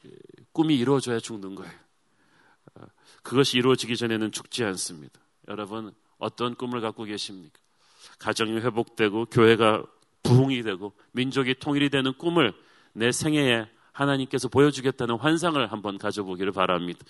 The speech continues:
그런 믿음을 가져보시기를 바랍니다. 소망을 가진 자는 현실을 박차고 일어날 수 있는 힘이 생깁니다. 갈렙이 왜 팔십이 넘으셔서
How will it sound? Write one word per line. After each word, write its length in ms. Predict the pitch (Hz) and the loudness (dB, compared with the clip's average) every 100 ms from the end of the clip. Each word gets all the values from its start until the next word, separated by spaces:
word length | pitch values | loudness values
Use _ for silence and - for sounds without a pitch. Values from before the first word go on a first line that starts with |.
| - - - - | -20 -20 -20 -14
그런 260 | - 117 | -4 -2
믿음을 320 | 110 139 139 131 | 0 0 0 0
가져보시기를 720 | 113 110 98 98 - 104 98 | 0 0 -2 -2 -4 -2 0
바랍니다. 560 | 104 101 98 92 85 - _ _ - - | 4 4 4 0 -6 -12 _ _ -20 -10
소망을 480 | - 135 135 143 147 | 0 2 4 4 4
가진 320 | 143 139 139 | 2 0 -2
자는 360 | 135 143 160 104 _ _ - | 0 0 -2 -4 _ _ -8
현실을 460 | - 135 135 135 117 | -2 -2 0 0 -2
박차고 380 | 123 - 131 | -6 -6 -4
일어날 280 | 120 120 107 | -4 -4 -4
수 180 | 98 - | -6 -8
있는 180 | 98 95 | -8 -10
힘이 320 | - - 143 | -10 -4 -4
생깁니다. 500 | 135 110 92 78 - _ _ _ _ _ _ _ _ _ | -4 -6 -10 -12 -20 _ _ _ _ _ _ _ _ _
갈렙이 680 | - 110 123 131 127 120 87 - _ - | 0 2 4 2 0 -4 -4 -10 _ -8
왜 280 | 95 127 131 - _ | -2 0 -2 -6 _
팔십이 420 | - - - 147 | -10 -8 -6 -4
넘으셔서 960 | 120 107 113 113 87 - - 110 107 95 | -4 -4 -4 -6 -10 -14 -8 -6 -6 -10